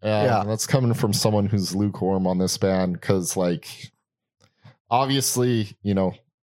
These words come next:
Speaker 1: I go Garage Inc, and it's like
Speaker 2: Oh, Garage Inc, yeah. L-, I mean,
Speaker 1: It's a
Speaker 2: the
Speaker 1: mix-
Speaker 2: disc two is, is where it's at.
Speaker 1: it's a mixed bag,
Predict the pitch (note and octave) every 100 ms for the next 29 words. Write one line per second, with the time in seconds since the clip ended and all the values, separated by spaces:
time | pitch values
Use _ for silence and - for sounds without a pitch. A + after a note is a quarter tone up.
0 | - F2 F2 G2+ F#2+ F#2 G2 F#2 F#2+ F#2+
1 | E2 F2+ F2 E2 F2+ F2 F2+ - G#2 F#2+
2 | F2+ E3 E3+ F3 C#3+ C#3 A#2+ B2 A#2+ A#2+
3 | C3 C#3 D#3+ D#3 C#3+ C4 - F3 - -
4 | - D#3 C3 A2+ A2 B2+ A#2 A2+ A2 -
5 | A2+ A2 A2 D3 - F3 C3 C3 G2+ G#2
6 | G2+ G2 G2 F2+ G2